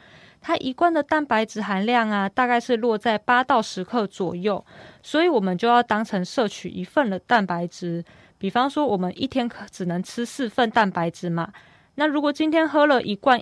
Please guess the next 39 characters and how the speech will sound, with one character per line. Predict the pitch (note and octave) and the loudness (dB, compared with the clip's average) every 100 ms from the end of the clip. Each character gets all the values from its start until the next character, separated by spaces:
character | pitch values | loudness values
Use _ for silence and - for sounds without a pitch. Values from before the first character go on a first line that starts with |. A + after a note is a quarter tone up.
| - | 0
液 | B3+ | -6
体 | - F3+ | -6 -8
的 | F#3 | -6
罐 | - B3 G#3 | 0 0 0
状 | - A3+ F#3 | 0 0 0
啊， | F3+ F3 - _ | -2 -4 -8 _
那 | C#4+ C4+ | -2 0
我 | G3 | 0
们 | F3 E3+ E3+ | 0 -2 2
正 | E4 A#3+ | 2 2
餐 | - A3+ | 2 -4
补 | F#3 E3 | -4 -6
充 | A3 A3 | -4 -2
的 | F#3+ | -2
肉 | G3 A3 G3 | 0 0 0
类 | G3 | 0
就 | A#3+ | -2
只 | A#3 | -2
能 | F#3 E3+ | -2 -4
吃 | - - B3 | -6 -6 0
到 | G#3 | 0
三 | F3+ F#3+ F#3 | 0 -2 -2
份， | - - | -4 -4
因 | A3 A#3 | -4 -2
为 | |
我 | G3+ | -2
们 | F3 F3 F3+ _ _ _ | -2 -4 -8 _ _ _
喝 | - C#4 | -2 0
那 | C#4+ B3+ | 0 -2
个 | |
罐 | G#3 A#3 G3+ | 0 0 0
状 | A3 F3+ | 0 -2
已 | |
经 | - A3 | -4 -4
喝 | - B3 | -2 0
掉 | A3 D3 | 0 0
一 | - | -4
罐 | - F3 C3+ | -4 -4 -4
了。 | B1+ | -12